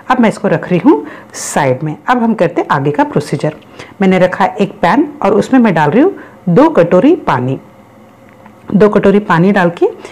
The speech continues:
जैसे पानी गर्म हो जाएगा, इसमें मैं डाल रही हूँ बटर एक टीस्पून। आप बटर की जगह ऑयल का भी इस्तेमाल कर सकते हो, घी का भी इस्तेमाल कर सकते हो, डालडे का भी, जो आपके पास available है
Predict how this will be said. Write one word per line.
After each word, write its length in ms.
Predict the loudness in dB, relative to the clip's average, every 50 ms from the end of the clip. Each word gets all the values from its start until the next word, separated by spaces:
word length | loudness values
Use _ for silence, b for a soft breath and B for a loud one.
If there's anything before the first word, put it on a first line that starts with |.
| B B B B
जैसे 260 | 0 0 2 2 0
पानी 300 | 0 2 2 0 2 0
गर्म 300 | 2 2 4 4 4 4
हो 60 | 2 2
जाएगा, 320 | 2 2 2 2 2 0 -2 -2
इसमें 180 | -2 -2 0 0
मैं 160 | 2 2 2
डाल 160 | 0 0 0
रही 140 | 0 -2 -2
हूँ 180 | 0 2 2
बटर 400 | 4 2 2 2 2 0 0 0 -2 -6 -4 -2
एक 180 | -2 -2 -2 -2
टीस्पून। 380 | -4 -4 -4 -4 -6 -6 -6 -6 B B B B B B B
आप 160 | -4 -2 2
बटर 220 | 2 2 2 0 -2
की 140 | 0 -2 2
जगह 260 | 2 2 2 0 -2 -4 -6 -2 0
ऑयल 200 | 2 4 4 2
का 140 | 2 2 2
भी 100 | 2 0
इस्तेमाल 400 | 0 0 0 0 2 2 2 2
कर 140 | 2 0
सकते 300 | 0 0 -2 -2 0 2
हो, 80 | 2 2
घी 260 | 2 0 -2 -2 -4
का 160 | -2 -2 -2
भी 100 | 0 0
इस्तेमाल 360 | -2 -2 -2 -2 0 0 0 0
कर 140 | 0 0
सकते 300 | 0 0 -2 -4 0 2
हो, 60 | 2 2
डालडे 340 | 2 2 0 0 0 0
का 160 | 0 0 -2 0
भी, 160 | 0 -2 -4 B B B B B B -2
जो 160 | 2 4 4
आपके 260 | 4 2 0 -2 -4
पास 220 | -2 -2 -2 -4 -4
available 520 | -4 -2 0 2 2 2 2 2 2 2
है 100 | 2 0